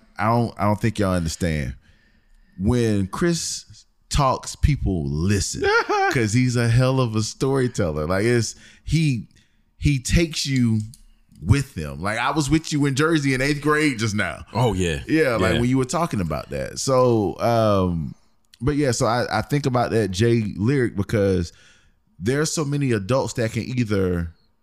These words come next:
Speaker 1: and if, and if you're not raised right or you don't have, like, a, a drive about yourself, they can either make or break your future.
Speaker 2: Right.
Speaker 1: Which is unfortunate that adults have that kind of power, but I was listening to a pastor, a, a pastor that a lot of people don't really rock with.
Speaker 2: Uh-oh.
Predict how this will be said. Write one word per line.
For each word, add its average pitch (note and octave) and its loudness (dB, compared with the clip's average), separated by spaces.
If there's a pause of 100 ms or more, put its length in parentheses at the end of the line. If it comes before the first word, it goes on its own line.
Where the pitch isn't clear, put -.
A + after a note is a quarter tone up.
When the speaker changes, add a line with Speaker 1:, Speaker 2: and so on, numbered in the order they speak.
(200)
Speaker 1:
and A#2 0
if, - -2
and G#2 -2
if G#2 -4
you're B2 -2
not F#2+ -2
raised G#2+ 0
right D#2+ 0
or F2+ 0
you G2+ 4
don't G2 0
have, G2 2
like, F2 -2
a, E2 0 (100)
a E2 0 (360)
drive A2+ 0
about E2+ 0
yourself, D#2 -2 (260)
they B2 0
can C3+ -6
either B2 0
make G#2 0
or F2+ -2
break F2 -2
your - -4
future. - -6 (100)
Speaker 2:
Right. G2+ 0 (380)
Speaker 1:
Which B2 0
is A#2 -4
unfortunate A#2+ -4
that F#2+ 0
adults E2 -2
have G#2 0
that F#2+ -2
kind F#2+ -4
of D#2+ -8
power, G#2+ 0
but F2 -2 (480)
I C#2+ -6
was D#2+ -4
listening G2+ -2
to - -2
a B2+ -2
pastor, A2 0 (160)
a, D#2 -4
a - -4
pastor F2+ -2
that F2+ -2
a - -2
lot F2+ -2
of F2+ -4
people - 2
don't G2 -2
really G#2 0
rock B2+ -6
with. F2+ -4
Speaker 2:
Uh-oh. D2+ -4